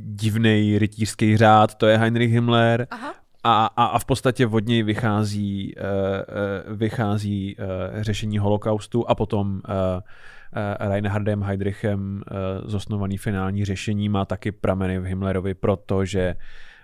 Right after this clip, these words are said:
Speaker 1: eh, když byl na východní frontě a viděl tam, eh, jím nařízený mos-, masový popravy Židů, eh,
Speaker 2: Nelíbilo.
Speaker 1: nelíbilo, udělalo se mu špatně a,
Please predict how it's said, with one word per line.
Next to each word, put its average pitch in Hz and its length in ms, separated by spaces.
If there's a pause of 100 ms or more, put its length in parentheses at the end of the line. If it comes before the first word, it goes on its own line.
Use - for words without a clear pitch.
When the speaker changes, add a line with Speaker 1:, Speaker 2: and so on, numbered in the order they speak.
Speaker 1:
eh, 92 280 (260)
když 101 200
byl 95 300
na 95 360
východní 101 500
frontě 110 420
a 92 80
viděl 95 260
tam, 95 380 (140)
eh, 92 340 (220)
jím 131 300
nařízený 117 580
mos-, 104 240
masový 110 280
popravy 101 400
Židů, 98 320 (1160)
eh, 226 140
Speaker 2:
Nelíbilo. 165 340 (220)
Speaker 1:
nelíbilo, 127 600
udělalo 113 340
se 123 120
mu 120 120
špatně 107 680
a, 104 300